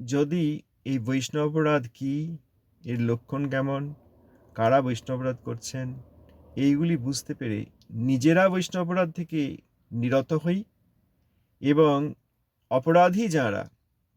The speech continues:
শ্রী রূপানুগ গুরু বৈষ্ণবগণের চরণে অপরাধী যাঁরা, তাঁদের থেকে শতহস্ত দূরে থাকি,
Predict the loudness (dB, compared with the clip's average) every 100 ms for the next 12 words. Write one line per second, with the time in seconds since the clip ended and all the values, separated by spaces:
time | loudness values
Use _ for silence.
0 | _ _ _ _ _ _ -4 4 4 4
1 | 4 4 4 2 0 -2 -6 _ -18 -6
2 | -2 0 2 0 -2 -6 -2 0 0 0
3 | 0 0 2 4 2 2 2 2 2 -2
4 | -2 -2 -6 -14 _ -4 -2 0 -2 -2
5 | -10 -8 -8 -2 -2 -2 -2 -2 -4 -8
6 | -6 -6 -8 -12 -16